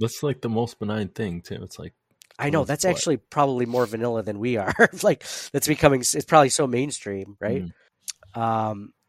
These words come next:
Speaker 2: yeah. <laughs>
Speaker 1: Wait, how
Speaker 2: I mean, I've heard of it.
Speaker 1: mainstream?
Speaker 2: You've heard of it. We haven't stopped hearing about it, so.
Speaker 1: Yeah.
Speaker 2: I, but then again, there's,
Speaker 1: Yeah.
Speaker 2: isn't, what's the effect of, like, once you hear about it a few times, you think it's everywhere,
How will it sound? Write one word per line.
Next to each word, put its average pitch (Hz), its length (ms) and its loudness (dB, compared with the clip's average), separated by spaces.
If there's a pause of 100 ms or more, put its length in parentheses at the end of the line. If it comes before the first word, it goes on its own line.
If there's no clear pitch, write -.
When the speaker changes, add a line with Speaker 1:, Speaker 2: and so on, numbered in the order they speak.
Speaker 2:
yeah. 120 320 2 (400)
<laughs> - 420 -20
Speaker 1:
Wait, 135 340 2
how 123 200 2
Speaker 2:
I - 20 6
mean, 170 480 8
I've 170 160 8
heard 170 240 8
of 156 100 4
it. 156 40 4
Speaker 1:
mainstream? - 120 2
Speaker 2:
You've 180 140 -4
heard 135 180 4
of 123 80 -2
it. 151 300 -2
We 123 160 -2
haven't 151 220 0
stopped - 340 2
hearing 117 240 -2
about 110 260 0
it, 147 140 -4
so. 117 260 -2 (140)
Speaker 1:
Yeah. 85 240 -4 (360)
Speaker 2:
I, 123 200 -6 (120)
but 190 180 6
then 269 120 10
again, 220 280 4
there's, 156 180 0
Speaker 1:
Yeah. 196 60 0
Speaker 2:
isn't, 220 280 -4
what's 208 160 -2
the 262 120 0
effect - 460 0
of, 127 400 -2 (300)
like, 135 240 2
once 156 160 0
you 160 80 -4
hear 147 160 2
about 139 220 6
it 123 60 0
a - 20 -2
few - 180 -10
times, 135 300 -2
you 117 80 -10
think 123 160 -2
it's - 160 -4
everywhere, 120 580 -4